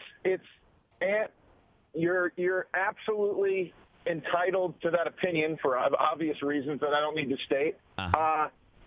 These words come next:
Speaker 1: I don't have a legion of people behind me that are now gonna call you a cunt and a traitor every second, seven
Speaker 2: I ge-,
Speaker 1: fucking seconds.
Speaker 2: I get enough shit,
Speaker 1: Uh,
Speaker 2: Joe. Believe me, I get enough shit on, uh, Twitter. <laughs>
Speaker 1: You know, I just, I just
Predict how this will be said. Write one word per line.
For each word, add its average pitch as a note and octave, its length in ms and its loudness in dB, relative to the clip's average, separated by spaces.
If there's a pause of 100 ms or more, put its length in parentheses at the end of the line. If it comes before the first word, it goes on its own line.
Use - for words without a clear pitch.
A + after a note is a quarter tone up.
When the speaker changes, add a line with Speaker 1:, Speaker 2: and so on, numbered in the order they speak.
(120)
Speaker 1:
I F#3 160 2
don't F#3+ 320 0
have F3+ 220 2
a F3+ 60 4
legion E3+ 460 0
of E3+ 140 -2
people F3+ 320 0
behind D#3+ 440 0
me E3+ 220 0
that D3+ 160 0
are D3+ 100 2
now D#3 220 2
gonna D3+ 200 0
call D#3 280 0
you D3+ 200 4
a C3+ 60 -2
cunt D#3 380 -2
and D3+ 100 2
a C#3 60 0
traitor C#3+ 520 2
every C#3 340 -2 (160)
second, D3+ 400 -2 (100)
seven D3+ 240 -2
Speaker 2:
I D3+ 40 -2
ge-, - 60 -8
Speaker 1:
fucking D3 380 -4
seconds. C#3 340 0
Speaker 2:
I A#3 120 0
get F#3 240 -2
enough C#3+ 320 0
shit, - 340 -4
Speaker 1:
Uh, C#3 140 2
Speaker 2:
Joe. G2 100 -4
Believe B2+ 600 -2
me, G#2+ 160 -2
I G#2 100 0
get G#2 180 0
enough G2+ 220 -2
shit F#2+ 280 -4
on, F2 260 -4
uh, E2+ 220 -4
Twitter. F2 380 -8 (100)
<laughs> G#2+ 100 -4 (580)
Speaker 1:
You G3+ 140 0
know, F3+ 220 0 (100)
I A3+ 140 0
just, C4 200 2 (140)
I G#3 100 0
just A#3 200 0